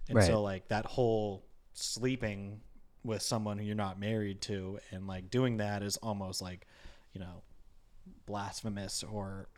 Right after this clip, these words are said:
Speaker 1: you know,
Speaker 2: Right.
Speaker 1: against a lot of religion or social
Speaker 2: Yeah.
Speaker 1: ideas at the time.
Speaker 2: Mm-hmm.
Speaker 1: So I think, like, a woman being on her complete own back then was probably a rarity for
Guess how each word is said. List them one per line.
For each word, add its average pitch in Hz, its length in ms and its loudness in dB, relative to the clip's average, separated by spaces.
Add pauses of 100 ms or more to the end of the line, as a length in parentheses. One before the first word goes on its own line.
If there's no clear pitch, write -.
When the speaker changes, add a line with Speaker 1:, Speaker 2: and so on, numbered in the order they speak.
(120)
Speaker 1:
you - 60 -10
know, 90 180 -12 (160)
Speaker 2:
Right. 113 200 12
Speaker 1:
against - 120 -2 (100)
a 110 80 -4
lot 104 240 0
of 95 140 -6
religion 95 460 -4
or 92 200 -8 (360)
social 101 640 -2 (480)
Speaker 2:
Yeah. 80 280 0 (140)
Speaker 1:
ideas 101 520 -2
at 139 100 4
the 160 100 2
time. 185 460 0 (180)
Speaker 2:
Mm-hmm. 107 300 6
Speaker 1:
So 123 240 4
I 107 100 2
think, 151 420 2 (520)
like, 107 200 -4
a 101 80 -4
woman 113 480 2
being 110 280 0
on 107 80 0
her 101 80 -2
complete 110 580 -4
own 110 560 -4
back 117 300 -2
then 131 380 0 (120)
was 113 140 -2
probably 117 960 2
a 104 100 -4
rarity 98 720 2
for 101 240 -4